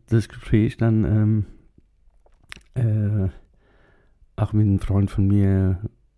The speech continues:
wo auch so, ich gesagt hab, ja, also es ist jetzt, äh, und in diesem Alter ist es halt nicht mehr so,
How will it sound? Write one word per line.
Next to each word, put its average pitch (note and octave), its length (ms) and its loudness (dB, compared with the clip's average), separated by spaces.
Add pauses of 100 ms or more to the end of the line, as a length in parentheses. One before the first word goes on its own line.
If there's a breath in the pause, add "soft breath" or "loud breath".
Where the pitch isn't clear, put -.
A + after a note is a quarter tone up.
(400)
wo G#2+ 100 -8
auch - 220 -10
so, F#2+ 400 -2 (480 loud breath)
ich - 80 -20
gesagt - 220 -4
hab, F#2 140 -4
ja, G2 280 0
also G2 240 -4 (300)
es - 140 -8
ist - 180 -10
jetzt, - 300 -14
äh, B2+ 300 -2 (180)
und A#2 220 -2
in G2+ 300 -2
diesem A2+ 280 2
Alter G2+ 320 -2
ist F3+ 140 -2
es F3 160 -4
halt E3+ 140 -2
nicht D#3 120 -2
mehr F3 140 -2
so, E3+ 260 -2